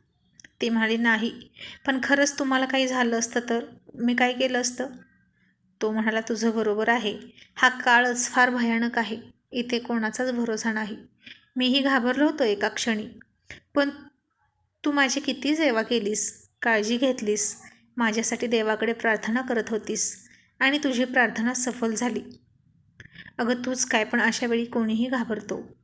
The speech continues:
मी सुद्धा खूप घाबरलो होतो, कारण लहान मुलांपासून ज्येष्ठांपर्यंत आजारी असल्यास लोक मृत्यू पावत होते. थोड्याशा निमित्तानं सुद्धा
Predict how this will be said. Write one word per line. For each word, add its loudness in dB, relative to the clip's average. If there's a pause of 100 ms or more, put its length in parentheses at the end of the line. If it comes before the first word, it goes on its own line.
(100)
मी 0
सुद्धा 0
खूप -2
घाबरलो -2
होतो, -6 (420)
कारण 2
लहान 0
मुलांपासून 0 (520)
ज्येष्ठांपर्यंत 2 (640)
आजारी 4
असल्यास 0
लोक -2
मृत्यू -2
पावत 0
होते. -10 (1000)
थोड्याशा -2
निमित्तानं -2
सुद्धा -2